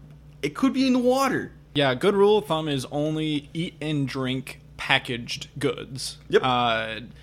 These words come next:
Speaker 2: hopefully you bring some bottled water with. Whenever you go out camping or to some new area that maybe doesn't have the cleanest water, even if it, there's not a flesh-eating bacteria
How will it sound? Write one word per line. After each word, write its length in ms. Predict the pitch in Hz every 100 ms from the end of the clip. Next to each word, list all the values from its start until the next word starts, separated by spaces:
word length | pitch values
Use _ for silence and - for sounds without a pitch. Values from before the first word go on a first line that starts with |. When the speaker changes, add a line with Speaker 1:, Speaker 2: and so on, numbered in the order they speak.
| - -
Speaker 2:
hopefully 440 | - 170 180 196 185
you 80 | 156
bring 260 | 156 151
some 240 | 143 156 131
bottled 360 | 127 127 131
water 360 | 123 117 123 139
with. 320 | 147 147 147 -
Whenever 360 | 135 127 135 208
you 140 | 214
go 280 | 147 135 135
out 200 | 131 -
camping 640 | - 120 120 135 131 131 127 -
or 540 | 127 123 120 120 120 117
to 440 | - 135 123 120
some 480 | 120 139 135 135 127
new 200 | 139 139
area 760 | - 127 127 123 123 123 120 123
that 320 | 123 113 - - - -
maybe 240 | - 156 165
doesn't 240 | 160 151
have 100 | 147
the 60 | 131
cleanest 360 | - 156 143 139
water, 460 | 120 117 117 127
even 240 | - 277 359
if 120 | 370
it, 240 | 226 185
there's 220 | 175 190 151 135 131 - - - -
not 240 | 175 180
a 220 | 175 139
flesh-eating 640 | - - 165 170 170 165 147
bacteria 880 | 147 139 135 151 143 104 101 117